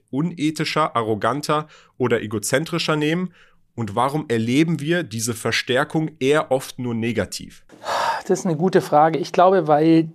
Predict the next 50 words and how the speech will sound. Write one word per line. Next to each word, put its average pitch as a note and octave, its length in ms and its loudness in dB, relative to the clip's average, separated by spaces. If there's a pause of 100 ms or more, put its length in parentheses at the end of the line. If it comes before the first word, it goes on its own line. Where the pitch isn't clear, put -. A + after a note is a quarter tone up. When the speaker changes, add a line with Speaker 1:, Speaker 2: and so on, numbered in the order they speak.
Speaker 2:
wenn E3+ 260 0
du E3 80 4
das D3+ 360 -4
siehst, F#3 440 -2
wer, D#3+ 260 6
wo D#3+ 100 6
sie, D#3+ 200 0
woher D#3 320 6
nehmen E3+ 280 4
wir E3+ 120 6
die E3 100 -2
Informationen D#3+ 580 2
über G#3 140 2
diese D#3+ 220 0
Beispiele, E3 440 4
dann D3+ 160 4
kommen E3 180 2
sie D#3 120 2
aus - 140 -2
den D3+ 120 0
Medien E3 360 4
und D3+ 60 0
die D3 80 0
Medien D3+ 320 0
sind C#3 160 -4
eben D3 180 -2
fokussiert E3 460 0
auf D#3 140 0
negative D3+ 540 0
Ereignisse, D3 560 0
weil C#3 100 4
sie C3+ 140 -4
sich B2+ 180 -4
halt C#3+ 180 2
einfach F#3 300 2
besser, E3 400 4
negativ F3+ 720 -2
verkauft E3 540 0
sich D#3 240 -6
besser. C#3+ 340 2 (340)
Nimm F3 220 0
einen D#3+ 120 2
YouTube-Thumbnail F3+ 1000 2
oder E3 180 4
so, D#3+ 240 4
wenn D#3 140 4
du, E3+ 240 6
„Oh D4+ 180 6
mein C4+ 480 2
Gott, C4 360 4